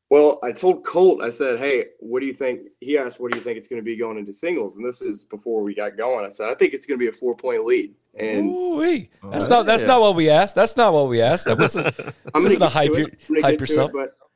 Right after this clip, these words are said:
Speaker 1: after hearing those matches, I think, uh, I think maybe the internationals can maybe get four points tomorrow.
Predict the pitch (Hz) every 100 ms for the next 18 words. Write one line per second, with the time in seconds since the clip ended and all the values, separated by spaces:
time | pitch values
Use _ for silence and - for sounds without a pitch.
0 | _ - 139 147 151 156 151 143 123 135
1 | 131 123 135 117 127 123 143 127 - _
2 | _ _ _ _ _ _ - 131 135 131
3 | 123 110 - - _ _ - 131 131 156
4 | 147 - - _ _ _ _ _ - 131
5 | 127 131 127 131 123 120 120 139 123 110
6 | 123 117 113 120 113 - 117 117 131 120
7 | - 135 131 135